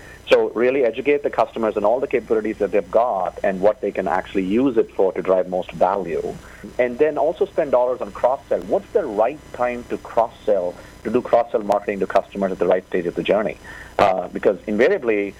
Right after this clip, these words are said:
you can't just cross-sell something six months or twelve months as a timeline without knowing what they're actually using and, and doing that right. And then finally, where it's really important is on the advocacy piece. And, and advocacy,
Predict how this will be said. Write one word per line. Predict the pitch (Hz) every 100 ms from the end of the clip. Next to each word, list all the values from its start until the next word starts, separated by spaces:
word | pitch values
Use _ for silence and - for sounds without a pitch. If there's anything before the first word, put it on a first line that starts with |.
| -
you | 101
can't | 101 143 123
just | 120
cross-sell | - 123 131 127 104
something | 113 101 113 104 98 92 - -
six | 120 -
months | 110 104 104
or |
twelve | 95 113 104
months | 104 101
as | 87
a | 90
timeline | - 117 117 98 92
without | 101 101
knowing | 101 107 98
what | 95 -
they're | 101
actually | 95 - 98
using | 87 90 98 143 170
and, | 104 98
and | 92
doing | 101 101
that | 92 95
right. | 165 107 87 - - - -
And | 180
then | 196
finally, | - 196 330 339 220
where | 131 143 220
it's | 214 -
really | 131 175 320
important | 240 117 262 247 107
is | 104
on | 101
the |
advocacy | 98 95 - 95 -
piece. | 90 95 85 78 - - - -
And, | 113 117 113 120
and | 123
advocacy, | 170 220 226 165 160 143